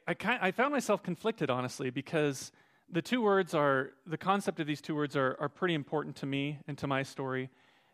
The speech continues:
And, uh, normally when we have speakers up here, we coach them in such a way that we ask them to deliver a message that, of course, that God is wanting to speak to you, but we ask them to appeal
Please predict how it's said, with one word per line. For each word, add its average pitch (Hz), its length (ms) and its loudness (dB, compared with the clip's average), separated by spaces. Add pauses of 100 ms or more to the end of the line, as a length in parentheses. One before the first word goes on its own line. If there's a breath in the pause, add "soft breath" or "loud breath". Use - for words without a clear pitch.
And, 135 320 0
uh, 127 300 4 (440)
normally 175 400 2
when 143 180 0
we 143 320 0
have 147 180 -4
speakers 147 380 -4
up 135 140 0
here, 143 100 -2
we 135 120 -4
coach - 360 -6
them 139 160 -2
in 135 80 -6
such - 240 -2
a 139 60 -6
way 131 200 0
that 123 180 -6
we 147 120 -4
ask 143 320 -2
them 135 240 -4
to 131 380 -6 (520 soft breath)
deliver 202 380 2
a 170 60 2
message 143 520 -2
that, 139 160 2
of 147 120 -6
course, 180 260 -2
that - 160 -6
God 139 300 2
is 143 200 -4
wanting 135 260 -4
to 135 80 -10
speak 143 300 -8
to 143 100 -10
you, 123 160 -4
but 123 240 0 (420 soft breath)
we 160 160 0
ask 156 220 0
them 143 200 -2
to 143 260 -6
appeal 139 640 -4